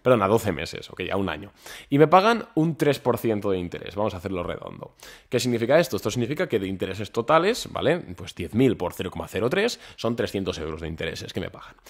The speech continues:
Sin embargo, eh, lo que ocurre aquí es que te los pagan en el momento que, que haces la compra. Es decir, cuando tú compras una letra del tesoro, al menos en España y en Europa, eh, los intereses te los pagan en el mismo momento. O sea, tú haces la transferencia de diez mil euros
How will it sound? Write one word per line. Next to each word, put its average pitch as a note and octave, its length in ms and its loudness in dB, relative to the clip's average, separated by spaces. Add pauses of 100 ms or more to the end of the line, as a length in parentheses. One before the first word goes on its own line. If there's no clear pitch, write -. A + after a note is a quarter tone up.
(300)
Sin G#3+ 240 4
embargo, D#3 640 6
eh, A#2 160 0
lo A2 100 0
que G#2+ 80 -4
ocurre E3+ 320 2
aquí D#3+ 400 2
es E3+ 280 2
que A#2+ 180 0
te A#2 100 2
los G#2+ 220 0
pagan F3+ 480 0
en A#2 240 2
el A2 120 4
momento G#2+ 540 4
que, F2 100 -6
que G#2 140 -2
haces G2+ 220 -2
la F2+ 100 0
compra. E3+ 480 2
Es B2+ 80 -4
decir, A2+ 220 0
cuando G2 160 0
tú C3+ 80 -4
compras D3+ 280 0
una A#2+ 160 -2
letra A2+ 200 2
del G#2+ 100 0
tesoro, G#2 480 0
al G2 100 0
menos B2 240 2
en A#2 60 0
España A2+ 460 2
y A2 80 0
en G#2+ 80 4
Europa, A#2 480 6 (420)
eh, A#2 140 4
los A2+ 160 2
intereses B2+ 320 0
te D#3+ 60 4
los C3+ 100 0
pagan D#3+ 220 4
en C#3 40 4
el A2+ 40 4
mismo A#2+ 180 4
momento. G2 400 4
O - 40 -12
sea, G#2+ 120 -6
tú A#2+ 80 2
haces C3 160 2
la A2 80 2
transferencia A2+ 520 0
de F#2+ 80 2
diez F#2+ 160 0
mil B2+ 140 2
euros A3 380 2